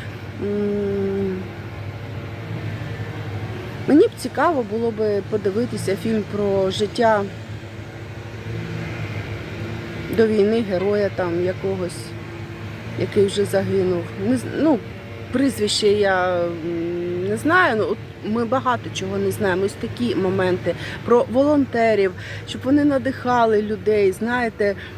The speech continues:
м, мотивували, м, давали якусь надію. Ось такі стрічки повинні бути, а не там ги-ги-га-га. Ги-ги-га-га, ну то добре. Проводь прямі ефіри, збирай донати.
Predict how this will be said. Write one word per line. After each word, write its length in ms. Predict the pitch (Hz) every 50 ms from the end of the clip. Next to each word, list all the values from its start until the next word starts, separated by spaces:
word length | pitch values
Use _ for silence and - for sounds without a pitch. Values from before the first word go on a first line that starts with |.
| - - 403
м, 720 | 403 403 403 403 392 392 392 392 381 392 392 339 - 202
мотивували, 1080 | 240 247 - 320 302 269 302 311 269 262 247 240 269 277 285 269 262 254 233 226 226 220
м, 800 | 214 214 214 208 208 208 202 196 196 190 185 180 147 123 147 190 -
давали 400 | 247 262 311 311 320 339 311 311
якусь 400 | 311 294 302 - 320 302 - -
надію. 580 | 311 320 320 247 240 269 294 285 254 240 240
Ось 160 | 240 269 277 -
такі 460 | - 302 320 - - - 330 330 285
стрічки 540 | - - 294 269 285 254 - - - - 233
повинні 500 | - 220 214 202 208 214 208 208 208 202
бути, 600 | 190 185 185 190 190 185 165 151 - 165 160 160 - - - - -
а 80 | - 214 214 190 117 - - - -
не 180 | 185 214 214 202 -
там 280 | - 196 190 180 175 175 190
ги-ги-га-га. 720 | 214 214 202 220 214 196 202 196 190 185 175 156 143 - - - - - -
Ги-ги-га-га, 680 | 196 196 226 339 427 415 370 294 285 285 320 415 453
ну 140 | 415 359 320
то 140 | 254 - 226
добре. 540 | 190 220 285 392 403 311 247 233 202 156 131 - - - - - - - - - - - - - - - - - - - - - - - - - - - -
Проводь 340 | - 214 240 247 359 453 -
прямі 440 | - - 302 320 294 302 359 381 - -
ефіри, 580 | 269 240 - - 254 277 302 311 254 233 196 190
збирай 400 | 175 175 196 220 285 381 440 349
донати. 840 | - 311 302 247 208 226 294 330 320 277 220 170 - 160 156 -